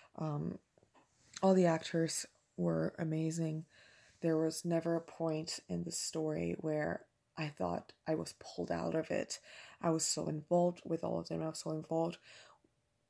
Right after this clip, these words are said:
with everything they said and did that every breath that was taken, I was there with them. And I think the last thing I want to mention that I thought was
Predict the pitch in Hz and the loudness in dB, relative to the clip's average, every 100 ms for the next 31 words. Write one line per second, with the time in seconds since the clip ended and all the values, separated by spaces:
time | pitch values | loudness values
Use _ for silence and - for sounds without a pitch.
0 | _ _ _ 175 165 - 170 175 165 160 | _ _ _ -2 -2 -2 -2 -2 -2 -6
1 | 170 - 160 160 160 156 160 156 151 - | -6 -6 -2 0 -2 -4 0 2 0 -6
2 | - - - 156 - 185 180 220 - - | -20 -8 -2 -2 2 2 4 2 2 4
3 | 175 147 - - - - - - - - | 4 4 -2 0 0 2 0 0 -2 -2
4 | 117 - - _ _ _ _ _ _ - | -6 -6 -12 _ _ _ _ _ _ -4
5 | 165 160 - 69 - - - - - _ | 0 0 2 0 0 -4 -8 -10 -14 _
6 | _ _ _ _ _ _ _ _ - 160 | _ _ _ _ _ _ _ _ -10 4
7 | 160 143 - - - - - _ - - | 6 6 2 -4 -6 -8 -8 _ -12 -12
8 | - - _ _ _ _ - 175 175 175 | -14 -20 _ _ _ _ 4 8 10 8
9 | 175 - - - - - 196 214 208 196 | 6 0 -18 -20 -8 0 6 6 8 6
10 | 175 175 180 170 165 160 160 165 - 165 | 6 4 4 6 6 4 4 2 2 2
11 | 160 190 - 156 156 160 156 - 170 - | 2 0 0 2 2 4 2 2 0 -2